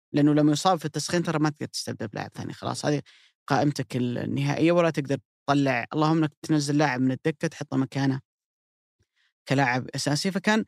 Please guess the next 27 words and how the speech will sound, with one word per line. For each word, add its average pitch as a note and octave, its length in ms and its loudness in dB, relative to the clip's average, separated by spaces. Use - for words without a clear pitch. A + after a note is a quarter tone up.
أنا F#3 120 4
أعتقد F3+ 300 0
أنه E3 100 6
دخيل، E3+ 380 0
دحيل D3+ 500 -2
عفوا C#3+ 420 -2
ارتكب D3+ 540 -2
عدة D3 280 -4
أخطاء - 340 -10
في، A2+ 360 -8
في A#2 200 -8
المباراة، B2 520 -6
من E3 120 6
ضمنها C#3 320 2
قرار B2+ 400 -4
إدميلسون، C3+ 460 -2
ومن A3 120 2
ضمنها F#3+ 240 2
حتى F3 160 -4
الشكل D#3 300 -4
اللي C3+ 120 -2
هو C#3 100 0
لعب B2+ 260 0
فيه C3+ 260 -2
ضد C3 260 0
الهلال. B2 280 0
الهلال E3+ 340 2